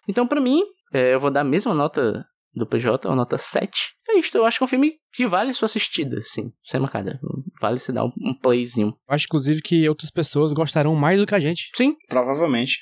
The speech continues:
Speaker 2: Que somos chatos.
Speaker 1: Sim, a gente é insuportáveis. <laughs>
Speaker 2: Mentira, nós não somos nenhum Steve Zissou também, né, da vida.
Speaker 1: É, pois é.
Speaker 3: Será?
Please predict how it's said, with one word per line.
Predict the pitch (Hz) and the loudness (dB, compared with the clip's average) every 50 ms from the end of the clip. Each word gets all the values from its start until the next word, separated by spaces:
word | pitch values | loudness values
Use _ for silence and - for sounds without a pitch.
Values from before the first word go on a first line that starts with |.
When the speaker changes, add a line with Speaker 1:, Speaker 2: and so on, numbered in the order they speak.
| - _ - | -8 _ -12
Speaker 2:
Que | - - 127 | -4 -2 0
somos | 123 - - 131 131 143 151 147 143 131 - - | 0 2 2 2 4 4 6 6 4 4 4 2
chatos. | - 139 151 - - - - - _ - | 2 2 0 -2 -4 -12 -20 -20 _ -8
Speaker 1:
Sim, | - - 135 165 - | -4 -2 -2 -2 -2
a | 131 | -4
gente | 247 254 - - - - | -4 -6 -8 -8 -8 -8
é | |
insuportáveis. | 196 - - 277 269 - 233 - - - - 127 151 147 123 104 90 - - - | -6 -2 -2 -2 -2 0 -2 -4 -4 -4 -2 -2 -2 -2 -2 -4 -6 -4 -4 -4
<laughs> | 190 - - - _ _ _ - | -4 -4 -6 -10 _ _ _ -12
Speaker 2:
Mentira, | 151 - - - 104 98 95 95 92 | -10 -8 -4 0 0 2 2 2 0
nós | 95 107 117 120 117 110 104 | 0 -2 -2 -2 -4 -4 -2
não | 131 139 | -2 -2
somos | - - 131 123 117 | 0 0 0 0 2
nenhum | 120 113 110 117 120 120 120 | 2 2 4 4 4 4 2
Steve | - - 117 117 120 113 | 2 2 2 2 2 2
Zissou | 113 113 98 101 104 | 2 2 2 2 2
também, | - 104 95 92 95 | 2 2 2 2 2
né, | 98 98 95 | 2 2 2
da | 98 | 2
vida. | 98 87 90 87 | 0 0 0 -2
Speaker 1:
É, | - 107 107 - _ _ _ - | -2 -4 -6 -8 _ _ _ -6
pois | 104 104 | -6 -6
é. | 95 - - _ _ - | -6 -8 -10 _ _ -6
Speaker 3:
Será? | - - - 127 110 92 92 110 131 | -4 -4 -2 -2 -2 -2 -2 -4 -6